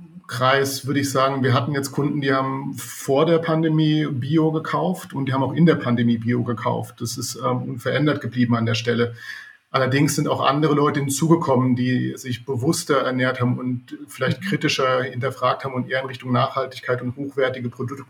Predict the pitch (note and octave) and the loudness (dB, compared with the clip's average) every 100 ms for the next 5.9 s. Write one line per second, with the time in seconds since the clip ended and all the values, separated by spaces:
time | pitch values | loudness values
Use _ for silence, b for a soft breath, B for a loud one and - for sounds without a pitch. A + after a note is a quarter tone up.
0 | _ B2+ A#2+ - B2+ B2 A#2 A#2+ A#2+ A#2 | _ -2 0 0 0 0 0 0 -2 -4
1 | A#2+ - B2+ A#2+ A#2 B2+ B2 A#2 A#2 A#2 | -6 -8 -10 -6 0 0 2 0 -2 -2
2 | A#2+ B B B B B A2 - B2 - | -4 B B B B B -8 -2 -2 0
3 | C3 D3 C3 A#2+ A#2+ A#2 A#2+ B2 B2 B2 | 0 0 2 2 0 -2 -4 -4 -8 -6
4 | A#2 A2+ A#2+ - - - B2+ - C3 B2+ | -2 -2 -2 -6 -16 -6 -6 -2 0 2
5 | D3+ D3 C#3+ C#3 - - C#3 D3 - | 2 0 -4 -8 -8 -4 -4 -4 -6